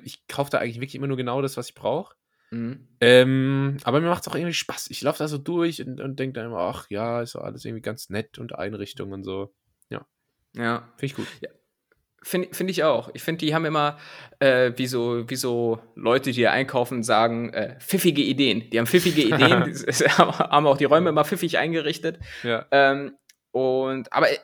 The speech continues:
Speaker 2: aber ich find, ich kann dem Mainstream da schon recht geben. Du gehst durch, holst einen Salzstreuer, holst so ein ikea-Glas, das jeder zu Hause stehen hat, äh, irgendeine Pfanne und dann
Speaker 1: Das
Speaker 2: an der
Speaker 1: stimmt.
Speaker 2: Kasse, an der Kasse scannst du's ein, ähm, und rums fünfhundert Euro.
Speaker 1: Es gibt
Speaker 2: Das
Speaker 1: wirklich
Speaker 2: geht immer relativ schnell.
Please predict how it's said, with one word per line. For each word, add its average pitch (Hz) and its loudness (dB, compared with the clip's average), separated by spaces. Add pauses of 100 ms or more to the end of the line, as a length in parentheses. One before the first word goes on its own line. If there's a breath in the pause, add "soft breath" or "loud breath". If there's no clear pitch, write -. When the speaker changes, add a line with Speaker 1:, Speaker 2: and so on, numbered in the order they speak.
Speaker 2:
aber 185 2
ich - 0
find, 180 -2 (240)
ich - -14
kann 175 0
dem 170 0
Mainstream 165 -2
da 139 0
schon 147 -8
recht 160 -4
geben. 113 -2
Du 113 0
gehst 143 -4
durch, 160 -2
holst 156 -6
einen 143 -8
Salzstreuer, 151 4
holst 165 -6 (140)
so 151 -6
ein 156 -6
ikea-Glas, 143 2
das 139 -4
jeder 147 2
zu 131 -2
Hause 135 0
stehen 131 -4
hat, 120 -6
äh, 113 -4
irgendeine 151 -4
Pfanne 147 2
und 135 -6
dann 139 0
Speaker 1:
Das 131 -2
Speaker 2:
an 143 -2
der 127 0
Speaker 1:
stimmt. - -6
Speaker 2:
Kasse, - -4 (360 loud breath)
an 127 -12
der 135 4
Kasse 160 -2
scannst 147 -2
du's - -4
ein, 147 -2 (100)
ähm, 131 -2
und 120 -6
rums 131 0
fünfhundert 123 -4
Euro. 104 -2 (100)
Speaker 1:
Es - -18
gibt - -10
Speaker 2:
Das 127 0
Speaker 1:
wirklich 135 0
Speaker 2:
geht - -10
immer 123 -8
relativ 113 -8
schnell. 113 -12